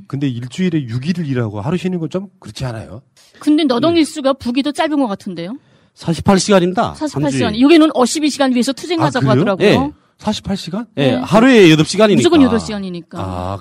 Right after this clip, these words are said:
Speaker 1: 그걸 육 일 동안 하는
Speaker 2: 네.
Speaker 1: 거야?
Speaker 3: 예, 예. 그러니까 저도 여기 와서 여기는 금요일하고 금요일,
Speaker 2: 음.
Speaker 3: 그러니까 토요일부터 쉬니까 이 토요일, 일요일
Speaker 2: 음.
Speaker 3: 이틀 쉬니까 저 북쪽에서 일 더 많이 하는 줄 알았댔거든요. 근데 어느 시-, 어느 날에 보니까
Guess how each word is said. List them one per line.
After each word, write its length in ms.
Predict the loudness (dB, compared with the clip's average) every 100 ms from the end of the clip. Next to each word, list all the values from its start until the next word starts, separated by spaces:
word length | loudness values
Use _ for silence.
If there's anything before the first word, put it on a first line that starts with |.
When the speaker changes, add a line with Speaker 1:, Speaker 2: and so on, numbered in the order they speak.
| _
Speaker 1:
그걸 380 | -8 -4 -4 -4
육 160 | -6
일 60 | -6
동안 360 | -8 -10 -10 -10
하는 220 | -10 -2
Speaker 2:
네. 100 | 4
Speaker 1:
거야? 100 | 4
Speaker 3:
예, 60 | 6 4
예. 400 | 4 2 -2 0
그러니까 260 | 2 2 0 _
저도 300 | 2 4 6
여기 140 | 4 6
와서 680 | 4 4 4 2 0 -4 -12 _ 2
여기는 200 | 4 4
금요일하고 840 | 4 6 8 8 8 6 4 4
금요일, 280 | 4 6 6
Speaker 2:
음. 40 |
Speaker 3:
그러니까 220 | 2 -2
토요일부터 680 | -2 2 2 2 2 0 0 -4
쉬니까 420 | -2 2 2 2
이 60 | -4 0
토요일, 260 | 4 4
일요일 240 | 4 2 0
Speaker 2:
음. 120 | -2 -4
Speaker 3:
이틀 180 | -2 0
쉬니까 420 | 0 0 0 -2 -6 _ _ _ _
저 100 | -4
북쪽에서 420 | -2 2 4 6 6
일 140 | 6
더 120 | 6
많이 180 | 6 6
하는 160 | 4 4
줄 140 | 2
알았댔거든요. 640 | 2 0 -4 -6 -6 -4 -6 -10 -20 _ -2
근데 140 | 4
어느 200 | 6 6
시-, 140 | 6 6
어느 180 | 8 8
날에 180 | 8 8
보니까 720 | 6 4 4 6 4 2